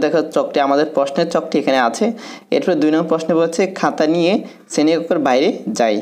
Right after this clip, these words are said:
তিন নং প্রশ্নে বলেছে, বিদ্যালয়ের চারপাশে বিভিন্ন উদ্ভিদ খুঁজে বের করি এবং চকটিতে উদ্ভিদের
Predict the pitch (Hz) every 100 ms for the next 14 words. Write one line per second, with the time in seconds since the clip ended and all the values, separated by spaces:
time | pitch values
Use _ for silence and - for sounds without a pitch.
0 | - 160 170 185 185 180 170 170 165 214
1 | 214 - - - 139 156 165 180 185 185
2 | 185 156 156 165 170 185 147 139 170 165
3 | 156 175 - - _ - _ - 160 160
4 | 214 202 - - _ - - 196 147 117
5 | 113 - 113 110 - - _ - 160 190
6 | 262 - - - 160 160 190 196 180 143
7 | 131 160 139